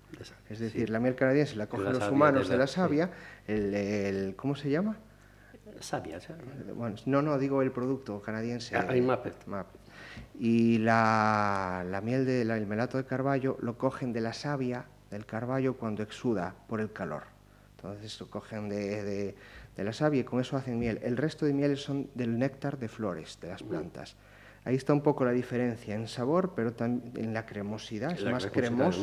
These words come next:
Speaker 2: cremoso,
Speaker 1: sí.
Speaker 2: pero también tiene
Speaker 1: Vale,
Speaker 2: otra
Speaker 1: por eso
Speaker 2: cosa en
Speaker 1: digo, más
Speaker 2: contra.
Speaker 1: tosco que te
Speaker 2: Tiene menos propiedades.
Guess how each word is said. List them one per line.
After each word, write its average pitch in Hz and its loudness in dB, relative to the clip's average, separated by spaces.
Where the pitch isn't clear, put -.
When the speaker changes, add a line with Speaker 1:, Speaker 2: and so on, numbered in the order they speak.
Speaker 2:
cremoso, 196 -6
Speaker 1:
sí. 98 -4
Speaker 2:
pero 117 2
también 123 0
tiene 120 0
Speaker 1:
Vale, 135 4
Speaker 2:
otra 131 0
Speaker 1:
por 92 0
eso 131 4
Speaker 2:
cosa 110 0
en 135 4
Speaker 1:
digo, 131 0
más 156 6
Speaker 2:
contra. 123 2
Speaker 1:
tosco 101 -2
que 92 -6
te 92 -4
Speaker 2:
Tiene 139 6
menos 165 4
propiedades. 95 -6